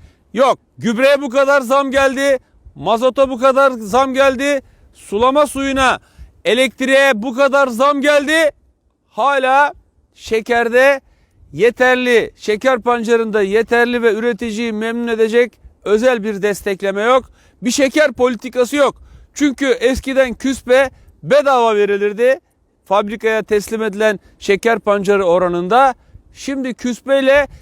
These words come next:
şeker pancarı fiyatı aynı oldu. Yani özelleştirmenin acı sonuçlarını burada görebiliyoruz. Şimdi yap-, yapılması gereken şeker pancarına yönelik özel bir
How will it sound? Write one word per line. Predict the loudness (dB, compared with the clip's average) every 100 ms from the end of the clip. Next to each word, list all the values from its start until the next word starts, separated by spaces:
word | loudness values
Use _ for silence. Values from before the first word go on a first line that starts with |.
| _
şeker | -8 -6 0 -2
pancarı | 0 -4 -2 -4
fiyatı | -4 -4 -4 -2
aynı | -2 0 0 2
oldu. | 2 2 -2 -6 -8
Yani | -4 -4 -2
özelleştirmenin | -4 0 0 -2 -8 -8 -8 -4 -6 -6 _ _ _
acı | -2 0 0
sonuçlarını | 0 -2 -2 0 0 0
burada | 0 2 0
görebiliyoruz. | 2 2 0 0 2 0 -2 -12 _
Şimdi | -10 -6 -2
yap-, | 0 0 -2 -4
yapılması | -2 -2 -2 -4 -4
gereken | -2 0 0 0 0 0 -6
şeker | -8 -6 -2 -2 0
pancarına | -2 -2 0 0 -2
yönelik | -2 -2 0 -2 -4 -20 -20 -6
özel | 0 2 2 0 0
bir | -4 -4